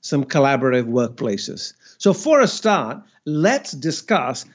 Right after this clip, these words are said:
what are some of the barriers to collaboration.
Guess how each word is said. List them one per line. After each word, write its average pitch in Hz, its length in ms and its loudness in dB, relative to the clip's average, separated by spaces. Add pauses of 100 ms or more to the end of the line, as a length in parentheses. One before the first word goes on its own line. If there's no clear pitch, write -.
(120)
what 214 300 2
are 220 40 2
some 202 220 0
of 135 180 0
the 127 240 0 (320)
barriers 202 840 0 (260)
to 165 240 2
collaboration. 123 1040 0